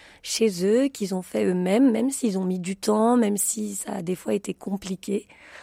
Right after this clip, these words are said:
parce que certaines étapes peuvent être un peu compliquées, notamment dans la garniture traditionnelle. Euh, ils ont vraiment un,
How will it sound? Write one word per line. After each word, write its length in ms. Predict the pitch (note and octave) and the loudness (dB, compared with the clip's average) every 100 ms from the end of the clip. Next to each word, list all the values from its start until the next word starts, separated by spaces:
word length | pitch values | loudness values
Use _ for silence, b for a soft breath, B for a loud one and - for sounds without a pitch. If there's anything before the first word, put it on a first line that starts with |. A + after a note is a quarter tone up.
| B | B
parce 220 | - - | -20 -18
que 120 | - G3 | -8 -6
certaines 440 | G3 - F#3+ E3 | -6 -6 -6 -4
étapes 300 | F#3 - G3 - | -6 -6 -8 -6
peuvent 160 | G3+ | -6
être 260 | F3+ E3+ - | -6 -8 -10
un 60 | E3+ | -8
peu 140 | G3 | -6
compliquées, 640 | F#3+ F#3 - F3 - A3 B B B _ | -4 -6 -6 -8 0 0 B B B _
notamment 480 | F3+ G3 G3 F#3 F3+ | -2 -2 0 -4 -2
dans 120 | F#3 | -4
la 100 | F#3 | -4
garniture 480 | F3 E3 E3 E3 G3 | -6 -6 -6 -8 -14
traditionnelle. 680 | - F3 D#3+ - F3 E3 A3 - B B B B _ - | -12 -12 -10 -12 -8 -8 -10 -14 B B B B _ -20
Euh, 40 | A3+ A3 | -18 -10
ils 200 | B3 F#3+ | -4 -2
ont 60 | F#3+ | -2
vraiment 420 | F3 F#3 G3+ A3+ | 0 2 4 2
un, 340 | F#3 E3+ E3+ | 2 -2 -6